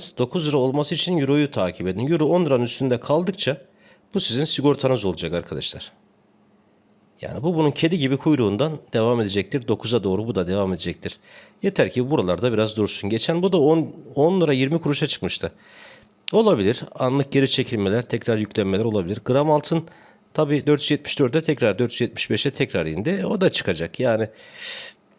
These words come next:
o da dört yüz seksen iki gösteriyordu Asya borsalarında. Ons altın işte bir çıkışı alameti göstermiyor.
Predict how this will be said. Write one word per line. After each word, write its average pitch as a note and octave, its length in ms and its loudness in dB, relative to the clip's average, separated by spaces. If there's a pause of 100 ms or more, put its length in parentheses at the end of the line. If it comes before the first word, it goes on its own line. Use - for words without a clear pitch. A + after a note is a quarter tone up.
(360)
o C3 220 2
da A2 360 2
dört C3+ 160 4
yüz - 80 0
seksen C3+ 280 0
iki C#3 140 0
gösteriyordu F#2 540 0
Asya G2+ 260 0
borsalarında. F2 680 -2
Ons E3 320 0
altın E3 280 0
işte D3+ 260 -2
bir C#3+ 60 -4
çıkışı - 500 -2 (540)
alameti D3 680 2 (140)
göstermiyor. C3+ 640 2